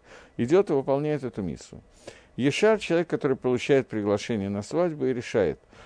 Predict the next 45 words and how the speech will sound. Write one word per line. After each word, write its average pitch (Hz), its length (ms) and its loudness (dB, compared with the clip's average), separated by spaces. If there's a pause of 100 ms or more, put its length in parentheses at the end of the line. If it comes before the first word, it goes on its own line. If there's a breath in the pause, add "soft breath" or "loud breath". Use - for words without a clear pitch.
(100 loud breath)
что - 300 4
он 170 100 4
выигрывает 123 640 2
и 107 60 -4
что 135 200 -2
он 135 120 0
проигрывает, 117 640 0 (100)
то 110 120 2
есть 92 160 -2
что - 320 0
полезнее 104 800 0
и - 140 -6
приятнее 113 600 0
Всевышнему 127 680 -6 (420 loud breath)
в 101 80 -8
данной 123 340 2
ситуации. - 640 -6 (320 soft breath)
Приятнее 160 460 2
Всевышнему, 135 520 0
чтобы 104 240 -2
я 104 60 0
пошёл 117 380 2
и - 20 4
радовал 95 360 2
жениха 90 400 -4
и 90 60 0
невесту, 101 420 -2
вполне 101 340 -2
может 85 240 -8
быть. 104 280 -4 (420 loud breath)
Или 135 140 0
приятнее 185 460 2
Всевышнему, 151 500 -2
чтобы 117 280 -2
я 127 100 4
этот 117 220 -4
целый 127 340 2
день, 113 240 0
который 98 380 -2
идёт 104 220 -2
у 98 40 -4
меня 92 220 -6
на 92 120 -8
дорогу, 104 420 0
на, 90 440 -4